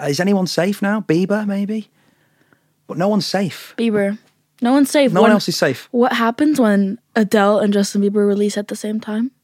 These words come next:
Speaker 1: Just the world just explodes.
Speaker 2: <sighs> What
Speaker 1: Just
Speaker 2: happens?
Speaker 1: boom.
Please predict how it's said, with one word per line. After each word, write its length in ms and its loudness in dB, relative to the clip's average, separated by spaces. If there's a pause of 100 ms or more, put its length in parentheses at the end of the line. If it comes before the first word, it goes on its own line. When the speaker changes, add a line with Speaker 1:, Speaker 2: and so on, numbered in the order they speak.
(800)
Speaker 1:
Just 160 -14
the 60 -4
world 240 0
just 120 -12
explodes. 840 -4
Speaker 2:
<sighs> 240 -6 (160)
What 160 2
Speaker 1:
Just 100 4
Speaker 2:
happens? 360 0
Speaker 1:
boom. 320 0